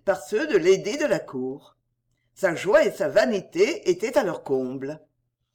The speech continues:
Elle attendit le bal du soir en se promettant de nouveaux succès. « Ma chère Belinde, » lui dit-elle en s'habillant, « il est affreux de penser que vous ne puissiez pas venir avec moi. »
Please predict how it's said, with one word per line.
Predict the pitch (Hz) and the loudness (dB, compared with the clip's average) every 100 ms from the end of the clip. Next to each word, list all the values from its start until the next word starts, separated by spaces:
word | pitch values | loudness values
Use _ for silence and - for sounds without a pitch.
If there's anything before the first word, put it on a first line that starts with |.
| _ | _
Elle | 294 311 | 0 2
attendit | 302 320 302 302 | 0 0 -2 0
le | 220 | 2
bal | 165 160 | 2 0
du | 143 139 | -4 -6
soir | - 147 208 208 - - | -4 -2 -2 -4 -8 -12
en | 165 | -10
se | - | -8
promettant | - 262 277 - - 294 | -4 -2 0 -2 0 0
de | 285 180 | 2 2
nouveaux | 180 214 | 2 -2
succès. « | - 180 143 - 127 135 - _ _ _ _ _ _ _ _ _ _ - | -6 -6 -10 -6 -4 -6 -8 _ _ _ _ _ _ _ _ _ _ -8
Ma | 220 | -6
chère | 220 311 370 349 | -4 -2 0 2
Belinde, » | 240 170 190 294 392 233 | 0 2 0 -2 -4 -4
lui | 175 | -2
dit-elle | 165 170 202 | -4 -2 -2
en | 156 | -2
s'habillant, « | - 147 143 147 143 - - _ _ _ | -4 -4 -2 0 0 -2 -12 _ _ _
il | - 302 | -2 0
est | 294 | 2
affreux | 208 - - 294 | 0 -2 -2 0
de | 370 | 0
penser | 330 277 226 - 302 | 2 0 0 -6 -4
que | 330 | -4
vous | 294 | -4
ne | 220 | -4
puissiez | 208 202 190 156 | -4 -6 -4 0
pas | 294 349 | 2 2
venir | 302 240 311 | 0 -2 0
avec | 226 208 143 | 0 0 -4
moi. » | 147 143 143 - | -4 -4 -6 -16